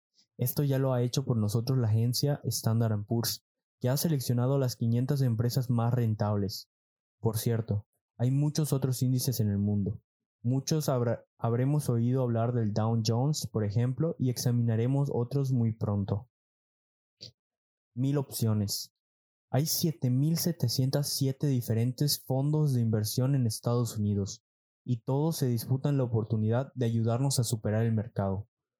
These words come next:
Pero recordemos los datos estadísticos. El noventa y seis por ciento no podrá igualar ni superar al mercado durante mucho tiempo.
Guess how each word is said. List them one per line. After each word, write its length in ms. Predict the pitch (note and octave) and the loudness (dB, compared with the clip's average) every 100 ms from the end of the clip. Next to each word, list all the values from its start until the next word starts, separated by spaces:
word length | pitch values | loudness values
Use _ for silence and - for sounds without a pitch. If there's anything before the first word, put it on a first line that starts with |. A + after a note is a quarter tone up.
| _ _ | _ _
Pero 480 | - A2+ A2 G#2+ G2+ - | -4 -2 0 0 -2 -2
recordemos 600 | A#2 A2+ A#2+ A2+ B2 D#3 | -2 0 0 0 0 2
los 160 | C#3 A2+ | 2 2
datos 300 | A#2 C#3+ C3 | 0 0 -2
estadísticos. 840 | A2 G2+ A2 B2+ D#3+ - E3+ - _ _ _ _ _ _ - | 0 0 0 -2 -2 0 -2 -4 _ _ _ _ _ _ -4
El 120 | B2 | 0
noventa 380 | B2+ B2+ C3 B2 | 2 0 0 0
y 80 | |
seis 280 | A#2+ D#3 E3 | 2 0 0
por 160 | - D3 | 0 0
ciento 400 | - C#3+ D3 D3+ | 0 0 0 0
no 240 | D3 D3+ | 0 0
podrá 260 | D#3+ D3+ C#3+ | 0 0 2
igualar 500 | C#3 C3+ A#2+ B2 C#3 | 2 2 2 0 0
ni 120 | C3 | 0
superar 380 | - A#2 A2+ A2+ | 0 0 0 2
al 100 | A#2+ | 2
mercado 440 | A2+ A2 A#2+ B2 | 0 0 0 2
durante 400 | B2+ A2+ G#2+ G2+ | 2 2 0 0
mucho 300 | G#2 G#2+ A2 | 0 0 -2
tiempo. 500 | - G2+ F#2+ G2 G2+ | -2 -2 0 -2 -6